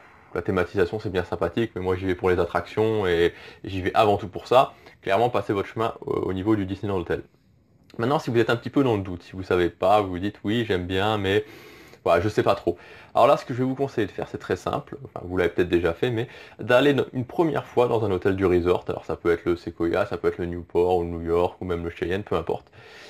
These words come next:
Et voilà, et de vous dire, voilà, clairement, est-ce que, euh, voilà, est-ce que cette thématisation, euh, ça me parle ? Est-ce que, euh, cette magie Disney me parle ? Est-ce que je la ressens ? Est-ce que je retrouve vraiment un avantage ? Est-ce que je me sens pas vraiment appelé par cette magie Disney ? J'ai l'impression de passer un meilleur séjour parce que je suis dans un de ces hôtels.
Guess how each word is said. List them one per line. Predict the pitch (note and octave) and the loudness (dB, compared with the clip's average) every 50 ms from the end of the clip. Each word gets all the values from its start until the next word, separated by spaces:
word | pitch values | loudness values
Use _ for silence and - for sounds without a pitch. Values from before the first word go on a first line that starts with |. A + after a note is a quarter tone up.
| - - - _ _ | -20 -20 -20 _ _
Et | B2 | 0
voilà, | B2 B2 A2+ G2+ - G#2+ | 2 4 4 4 4 2
et | G#2+ | 0
de | G2+ | 0
vous | G#2 A2+ A2 | -2 -4 -6
dire, | A2 C#3 E3+ F#3 D#3+ B2 | -4 -2 0 0 0 2
voilà, | B2 A2+ G2 - - - _ | 4 4 4 2 0 -6 _
clairement, | - D#3 D3+ B2+ C3 B2 A#2 - | -2 0 0 2 2 2 2 2
est-ce | - A#2 A2+ - - | 2 0 0 -2 -6
que, | - C3 | -2 0
euh, | C3+ D#3 E3+ - - G2+ G2 F#2 F2+ F2 F2 E2+ | 4 4 4 4 4 4 6 6 6 6 6 4
voilà, | F2 G2 F#2 E2 | 4 4 2 0
est-ce | F#2 - | 0 -4
que | - - | -8 -6
cette | - - A2 - | -6 -6 -6 -4
thématisation, | - A#2+ A2 G#2 G2 - - G2+ G#2 F#2 F#2 - - - A2 A2+ C3+ C#3+ B2 G2+ | -4 -2 -2 -2 -2 -4 -4 -2 -2 -2 -2 -4 -6 -6 -4 -2 0 0 0 -2
euh, | |
ça | - - G2 F2 | -2 -2 -2 -2
me | F2 | -2
parle ? | - - F#2 F#2+ G#2+ A#2 G#2+ | -2 2 4 4 4 4 2
Est-ce | F2+ E2+ - - | 0 -2 -4 -6
que, | - G#2 | -4 -2
euh, | G2+ G#2+ A2 G#2 F#2+ F2 E2 F2 - - - - _ _ _ | 0 2 2 2 2 2 0 -2 -8 -12 -20 -20 _ _ _
cette | - - - | -12 -8 -2
magie | G#2+ G2+ G2+ G2+ A2 | 0 0 0 0 -4
Disney | G2+ G2+ F#2 - A#2 A2 | -8 -10 -8 -6 -6 -2
me | G2+ F#2 F2 | -2 -2 -2
parle ? | - G#2 G#2 A#2+ A2+ | 2 2 4 4 4
Est-ce | G#2+ - | 2 -2
que | - G2 | -8 -8
je | F2+ | -2
la | F#2 F2 | 0 0
ressens ? | - - - C3+ B2 | 0 0 -4 -4 -4
Est-ce | A#2+ - | -2 -4
que | G#2 | -4
je | F#2 F#2 | -2 -2
retrouve | F#2+ F#2+ - - G2+ F#2+ F2+ | -2 -2 -2 -4 -4 -4 -2
vraiment | G2 A#2+ B2 C3 C3+ B2+ A2+ | 0 0 0 2 2 2 2
un | G2 F#2+ | 2 2
avantage ? | F#2 F2 F2+ F2 F2 - A#2+ B2+ A#2+ A2 | 0 0 -2 -4 -2 -2 -2 -2 -2 -4
Est-ce | - - | -10 -10
que | - F2+ | -14 -10
je | F2+ F#2+ | -8 -8
me | F2 | -8
sens | F2+ - B2 A#2 - - - - - - _ _ _ | -4 -4 -4 -4 -4 -8 -16 -20 -20 -20 _ _ _
pas | - B2+ A2+ | -4 -2 -2
vraiment | G#2 G2 F#2+ G2+ - | 0 -2 -2 -2 2
appelé | - G2 G2 - - A2 A#2 A#2+ | 2 2 2 2 2 2 4 4
par | A#2+ A2 | 4 2
cette | - F#2+ - | 0 -4 -2
magie | G2 F2+ F2+ F#2+ F#2 | 0 -2 -2 -2 -4
Disney ? | F#2 F2+ - - A#2+ B2 | -8 -12 -8 -6 -4 -4
J'ai | A#2+ G2 | -2 -4
l'impression | F2 - - - - - A#2 | -4 -4 -6 -8 -8 -8 -10
de | - | -8
passer | - E2+ - - E2+ | -8 -10 -6 -4 -4
un | E2+ | -2
meilleur | F#2 G#2+ A#2+ B2 B2 A#2+ A2+ A2 - | 0 2 2 4 6 6 4 4 2
séjour | - G#2 F#2 G2 A2+ B2 - | 0 -2 -2 -2 -2 -4 -4
parce | - F#2+ - - | -6 -8 -6 -4
que | A#2+ A#2+ G#2+ | -4 -2 -2
je | G2+ F2+ | -2 -6
suis | - - A2+ | -6 -6 -4
dans | G#2+ F2+ F#2+ | -4 -2 -2
un | G2+ | -4
de | G#2 - | -4 -4
ces | F#2+ F2+ | -4 -4
hôtels. | F2 E2 - - - - - | -4 -2 -2 -2 -4 -4 -8